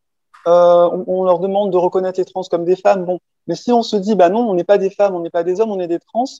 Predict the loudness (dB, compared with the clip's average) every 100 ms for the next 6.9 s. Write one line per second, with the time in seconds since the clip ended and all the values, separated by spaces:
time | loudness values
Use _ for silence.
0 | -6 2 4 2 _ _ -2 0 0 -4
1 | -2 0 2 0 0 -6 _ -4 -4 -4
2 | -4 -8 -8 -18 _ _ _ _ _ _
3 | 2 4 6 4 2 0 0 -2 -2 -4
4 | -6 -6 -8 -12 -20 _ _ 0 4 4
5 | 4 4 4 4 0 -2 0 2 2 0
6 | -2 -4 -4 -4 -2 0 2 2